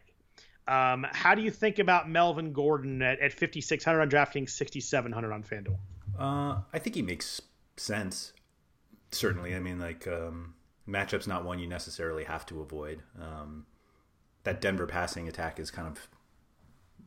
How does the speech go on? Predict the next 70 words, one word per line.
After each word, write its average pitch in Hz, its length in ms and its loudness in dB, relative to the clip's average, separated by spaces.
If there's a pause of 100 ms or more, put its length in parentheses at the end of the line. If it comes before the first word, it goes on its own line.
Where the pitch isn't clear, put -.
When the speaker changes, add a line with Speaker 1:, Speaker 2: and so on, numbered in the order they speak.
(360)
Speaker 2:
a 95 100 -4
situation 92 520 -2
where 92 100 0
you 95 60 0
want 95 120 2
the 92 80 0
running 98 240 2
back 90 200 -2
'cause 90 120 -4
you 90 100 -4
assume 90 280 -6
that 85 100 -6
they're 87 140 -2
gonna 90 120 0
Speaker 1:
Yeah. 113 60 4
Speaker 2:
try 95 140 0
to 87 80 -2
do 87 160 -4
as 82 80 -6
much 90 200 -4
as 82 60 -10
they 82 120 -6
can. 85 320 -8 (400)
You 92 60 -10
just 98 120 2
Speaker 1:
For 101 60 4
Speaker 2:
have 98 100 2
to 98 60 0
Speaker 1:
s- 87 60 -4
Speaker 2:
worry 90 260 0
that 85 200 -4 (220)
the - 80 -2
Chargers 87 400 -2
get 87 140 -2
ahead 87 280 -2
and 82 140 -6
then 80 160 -8
Gordon 85 280 -6
kind 82 140 -10
of 78 60 -12
falls 80 320 -6
out. 80 340 -6
Like, 82 240 -10 (840)
he'll 120 100 4
get 107 120 4
a 95 60 2
few 110 240 2
targets 87 360 -2
here 92 160 -2
and 82 100 -6
there, 82 160 -2
but 82 120 -10
he's 85 120 -6
not 87 140 -4
gonna 80 140 -8
stay - 160 -6
on 80 80 -6
the 76 60 -10
field 85 220 -8
for 78 100 -8
everything. 78 440 -6
And 80 120 -12
so 78 300 -8
that's 98 200 -4
my 90 180 -2
only 80 180 -8
fear 82 260 -6
of 76 80 -8
that 71 200 -10
game. - 260 -14